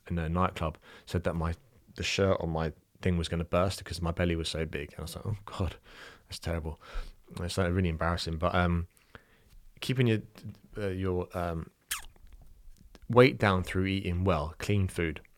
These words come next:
Now, whether you can be vegan or meat eater or vegetarian, that's really up to you. But natural, um, organic food as well. Reduce your pesticides. And that includes, like, pu-, p-, putting hot food into plastic's bad because it's got P-,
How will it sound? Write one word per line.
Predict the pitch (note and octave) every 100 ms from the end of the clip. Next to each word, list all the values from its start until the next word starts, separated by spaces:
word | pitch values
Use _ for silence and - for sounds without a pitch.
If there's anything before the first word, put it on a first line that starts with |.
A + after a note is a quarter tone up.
| - -
Now, | F#2+ G#2
whether | B2+ A#2+
you | G#2+
can | G#2+
be | G2
vegan | G#2 A#2+ A2+ A2+ G#2+
or | F#2+ F2+ F2
meat | F#2 G#2 -
eater | G2+ F#2+
or | F#2 F2+ - - -
vegetarian, | F#2+ - F#2+ F#2 F2
that's | F2
really | F#2+ F#2 F#2
up | -
to | -
you. | E2 E2 - - _
But | - D#2+ - _ _ _ - - _ - _ -
natural, | F#2+ F#2+ - F#2 E2+ F2+ - -
um, | E2+ E2+ E2 D#2+ F#2 -
organic | F2+ F#2 F#2 F2+
food | - F#2 E2+
as | F2
well. | E2 D#2 E2+ -
Reduce | - - F2+ F#2 F#2+ F2+ F2+
your |
pesticides. | - E2+ - F2 D#2 D2+
And | F#2
that | A#2
includes, | A2+ - F#2+ F2+ - - - - - - -
like, | E2+ -
pu-, | - - - - - - -
p-, | - B2+
putting | B2+ - -
hot | A2 D3+ -
food | D3+ C3
into | A#2 -
plastic's | G#2+ A2 - -
bad | - F#2 F#2
because | - E2
it's | F2
got | D#2+ -
P-, | - F2